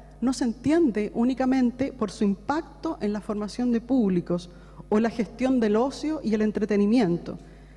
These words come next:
sino que se orienta cada vez más al encuentro con la ciudadanía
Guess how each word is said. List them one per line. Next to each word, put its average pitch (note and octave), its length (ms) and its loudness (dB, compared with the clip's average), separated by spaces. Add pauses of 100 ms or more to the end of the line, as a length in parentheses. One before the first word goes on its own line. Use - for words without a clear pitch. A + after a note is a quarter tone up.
(120)
sino G#3+ 280 0
que A#3 80 -2
se A3 140 -2
orienta A#3+ 680 0
cada B3+ 220 2
vez C#4+ 120 2
más B3 460 2
al G3+ 140 0
encuentro C#4 560 2
con B3 120 2
la A#3 100 2
ciudadanía A3+ 760 0